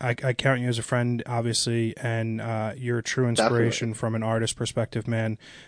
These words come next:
Speaker 1: And, uh, this has been an, an absolutely beautiful conversation. Um, I like to wrap up all my podcasts with just a recommendation.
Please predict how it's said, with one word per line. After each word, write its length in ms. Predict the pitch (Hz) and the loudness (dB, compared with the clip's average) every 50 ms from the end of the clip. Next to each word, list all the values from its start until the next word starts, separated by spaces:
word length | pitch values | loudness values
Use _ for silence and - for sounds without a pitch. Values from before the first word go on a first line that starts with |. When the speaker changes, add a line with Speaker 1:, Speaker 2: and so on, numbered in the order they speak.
| - - | -8 -4
Speaker 1:
And, 240 | 120 117 117 113 113 | -2 0 0 2 0
uh, 240 | 110 110 107 110 95 | 0 0 0 -2 0
this 200 | - 131 120 - | 0 2 2 2
has 100 | 127 113 | 0 0
been 300 | - 131 123 117 113 - | 0 0 0 0 0 0
an, 200 | - 127 120 110 - | -2 -2 -2 -2 -4
an 140 | - 127 123 | -4 -2 0
absolutely 480 | 117 120 117 - - 127 120 120 120 | 0 0 0 2 2 2 4 4 2
beautiful 400 | 117 113 - 123 117 110 - 120 | 2 2 2 2 2 2 0 -4
conversation. 880 | 113 - 120 117 110 110 107 - - 117 113 107 - - 110 104 107 - - - - - - - - | -2 -2 -2 -2 0 -2 -2 -2 -2 -2 -2 -2 -2 -2 -4 -6 -8 -10 -12 -18 -20 -20 -20 -14 -6
Um, 360 | - - 120 120 113 113 113 - _ | -2 0 2 2 2 0 -2 -4 _
I 100 | - 131 | 2 4
like 200 | 135 143 147 143 | 6 6 6 6
to 100 | - - | 4 2
wrap 260 | 135 135 131 127 - - | 2 4 4 4 4 2
up 160 | 123 117 - | 2 2 2
all 140 | 120 117 117 | 0 -2 0
my 140 | 123 123 120 | 2 0 0
podcasts 720 | - - 120 117 117 117 - - 117 113 113 110 - - | 0 0 2 2 2 0 0 0 0 0 0 0 -2 -2
with 280 | - 123 117 117 - - | 0 0 0 0 0 0
just 200 | - 139 123 - | 0 0 0 2
a 40 | 123 | 2
recommendation. 800 | 123 113 117 - 123 120 113 117 120 127 120 - 143 139 139 135 | 0 0 0 0 -2 -2 0 0 0 2 0 0 0 -2 -6 -8